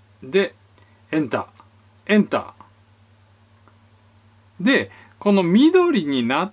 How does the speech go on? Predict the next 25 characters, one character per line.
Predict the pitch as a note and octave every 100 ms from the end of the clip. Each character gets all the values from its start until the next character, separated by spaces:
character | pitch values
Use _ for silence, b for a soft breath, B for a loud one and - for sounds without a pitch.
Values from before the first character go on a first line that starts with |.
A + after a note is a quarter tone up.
| -
た | A2
と | - A2+
こ | D3+
ろ | D3+ A#2+
が | D#3 D3
文 | A#2 E3
字 | G3 D#3
と | - G#2
し | -
て | A2+
は | A#2 A2+ G#2+
当 | C3+
た | E3+
り | E3+ F#3+
な | F3+ E3
上 | E3+ E3
に | A2
場 | G#2 B2
所 | - A3
も | A3 A3 - - - _
当 | C3
た | - B2
り | G#2+
で | G2+ G2
す。 | - -